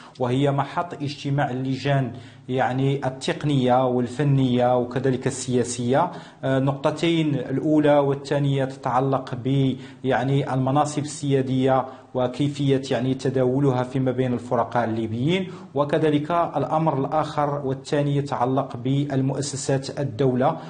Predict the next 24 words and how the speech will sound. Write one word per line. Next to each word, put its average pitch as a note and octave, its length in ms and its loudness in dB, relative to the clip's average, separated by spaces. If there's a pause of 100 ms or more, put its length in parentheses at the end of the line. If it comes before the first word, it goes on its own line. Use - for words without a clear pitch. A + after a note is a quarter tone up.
(160)
وهناك D#3+ 380 2
كذلك D#3 400 2
لجان D3 300 0
فنية C#3+ 680 2
وتتعلق C3+ 1000 -2
بالجانب C3 540 0
الأمني، C3 520 -2 (200)
وسيما D3 680 0
أن C#3+ 160 0
الأمر C#3 340 0
يحتاج C3+ 680 0
إلى C3+ 420 0 (240)
بعض، C3+ 520 -2 (380)
يعني، C3+ 600 0
الآليات C3+ 760 2
من C3+ 200 -2
أجل C#3 240 -2
تثبيت C#3+ 540 -2
وقف C3+ 300 -4
إطلاق B2+ 380 -2
النار. A#2+ 340 -2 (240)
لكن C#3+ 300 0
لحد D#3+ 420 -2
الآن، E3+ 600 0